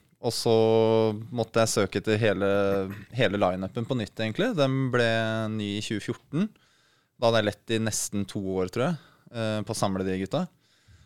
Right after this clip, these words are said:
Og i tjue tjue, ja, det var vel rundt pandemitida, tror jeg, så, ehm,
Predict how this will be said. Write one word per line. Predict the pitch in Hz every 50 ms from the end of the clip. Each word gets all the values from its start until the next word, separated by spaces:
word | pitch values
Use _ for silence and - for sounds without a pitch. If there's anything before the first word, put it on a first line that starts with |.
| _ _ _ _ _ _ _
Og | - 123 117 117 113 113 113 113 113 110
i | 120 120 117 117 120 120 120 117
tjue | - - - 131 110 104 107 113 113 113
tjue, | - - - - - - - 127 113 101 98 98 104 117 120 123 127 117
ja, | 113 120
det | 113 110 104
var | 101 98 95
vel | 92 95 95 92 95
rundt | 87 95 90 95 - - -
pandemitida, | 101 95 98 92 98 95 95 92 90 95 - - 104 104
tror | - 113 120
jeg, | 120 113 - - -
så, | - - - 107 104 101 101 101 101 101 101 98 98 98 98 98
ehm, | 98 98 98 95 98